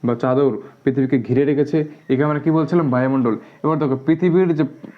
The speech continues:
বিভিন্ন, এই যে, যে বায়ু, বা-, এই যে, যে বায়ুমণ্ডলটা, একে বিভিন্ন ভাগে ভাগ করেছে।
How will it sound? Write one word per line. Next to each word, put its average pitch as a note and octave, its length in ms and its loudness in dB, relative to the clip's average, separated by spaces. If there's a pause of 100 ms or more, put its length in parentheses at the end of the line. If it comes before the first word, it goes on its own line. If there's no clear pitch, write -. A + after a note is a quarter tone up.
(140)
বিভিন্ন, C#3 480 2
এই D#3 240 2
যে, E3 80 2
যে E3+ 80 2
বায়ু, C3+ 380 0
বা-, C3 500 0
এই C#3+ 100 2
যে, D#3+ 80 0
যে E3 80 2
বায়ুমণ্ডলটা, C3 920 2 (220)
একে C#3+ 160 0
বিভিন্ন D3 340 2
ভাগে C#3+ 220 0
ভাগ A#2+ 260 -4
করেছে। B2 380 -2